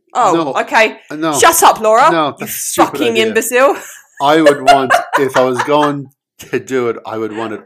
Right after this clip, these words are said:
Speaker 2: all to be prose and just go, "Okay, this is the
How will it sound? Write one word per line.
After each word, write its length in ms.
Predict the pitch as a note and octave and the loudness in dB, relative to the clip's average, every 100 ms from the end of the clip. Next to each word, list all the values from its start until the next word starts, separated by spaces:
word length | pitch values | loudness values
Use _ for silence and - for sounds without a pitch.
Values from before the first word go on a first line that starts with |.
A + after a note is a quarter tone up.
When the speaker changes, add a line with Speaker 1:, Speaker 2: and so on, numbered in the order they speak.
| - | -6
Speaker 2:
all 240 | A#2+ A#2+ | -4 -4
to 120 | - | -8
be 280 | A2 G#2 F#2+ _ _ _ _ _ | -14 -14 -14 _ _ _ _ _
prose 560 | - A2 G#2 G2 F#2 - _ - | -10 -8 -8 -12 -16 -20 _ -20
and 220 | G2+ F#2+ | -20 -16
just 400 | G#2+ G#2 - - | -14 -14 -14 -14
go, 380 | G#2+ G2 F#2+ _ | -12 -12 -16 _
"Okay, 240 | A2+ C3+ A#2+ | -14 -10 -8
this 180 | B2 B2 | -8 -10
is 140 | B2 | -10
the 200 | B2 | -8